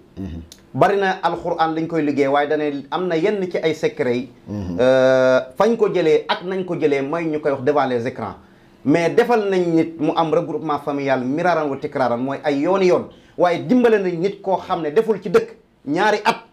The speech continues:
Speaker 2: am nationalité. Te kii weddi loolu, wala ngay am sikki sàkk ci anam boobu,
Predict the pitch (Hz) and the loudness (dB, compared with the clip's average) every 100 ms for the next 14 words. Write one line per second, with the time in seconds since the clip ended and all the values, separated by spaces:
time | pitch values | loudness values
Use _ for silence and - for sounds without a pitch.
0 | _ - 160 156 151 151 127 - 95 - | _ -8 -6 -6 -8 -6 -6 -6 -12 -20
1 | _ _ _ - 170 170 247 247 208 190 | _ _ _ -2 0 2 4 6 4 4
2 | 202 143 - - _ _ _ _ _ _ | 4 2 -2 -18 _ _ _ _ _ _
3 | 139 165 185 220 220 226 233 - 214 214 | 0 2 2 2 2 0 -2 -6 -2 0
4 | 190 180 185 190 185 170 185 | -2 -4 -4 -2 -2 0 -2